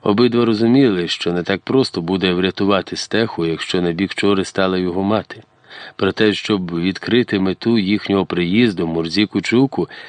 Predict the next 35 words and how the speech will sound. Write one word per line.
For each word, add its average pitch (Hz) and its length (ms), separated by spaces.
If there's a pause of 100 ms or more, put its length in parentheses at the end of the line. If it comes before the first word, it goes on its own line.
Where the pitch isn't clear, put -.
(120)
як 92 240
міркувалося 95 680
раніше, 92 500
після 82 300
того, 90 220
що - 160
вони 95 180
почули, 113 480 (360)
нічого 95 460
й 107 80
думати. - 500 (680)
І 87 120
він 104 200
її 101 220
не 95 160
відпустить 92 720
і 90 80
не 92 120
віддасть 92 640
за 92 140
викуп, 101 420 (340)
а 101 180
зробить 98 360
своєю 104 420
дружиною 104 680
або 110 300 (300)
одаліскою, 101 960
як 78 160
це 95 180
заведено 104 540
в 92 40
турецьких 101 720
і 95 60
татарських 87 640
беїв. 80 460